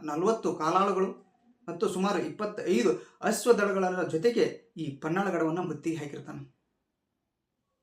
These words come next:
ಇಂತಹ ಅಭೇದ್ಯ ಪಾ-, ಕಾವಲು ಪಡೆಯನ್ನು ಭೇದಿಸಿ ಪರಾರಿಯಾಗಿದ್ದ ಶಿವಾಜಿಯ ಸುದ್ದಿ ಸಿದ್ದಿ ಜವಾರನಿಗೆ ತಿಳಿಯುತ್ತೆ.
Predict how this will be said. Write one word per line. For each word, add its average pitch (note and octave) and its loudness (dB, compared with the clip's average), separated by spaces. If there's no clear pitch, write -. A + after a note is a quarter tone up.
ಇಂತಹ C4 8
ಅಭೇದ್ಯ G#3+ 6
ಪಾ-, - -2
ಕಾವಲು G#3 6
ಪಡೆಯನ್ನು G3 2
ಭೇದಿಸಿ F#3 4
ಪರಾರಿಯಾಗಿದ್ದ F3 0
ಶಿವಾಜಿಯ F3 0
ಸುದ್ದಿ E3 -2
ಸಿದ್ದಿ E3 0
ಜವಾರನಿಗೆ E3 6
ತಿಳಿಯುತ್ತೆ. D3+ -6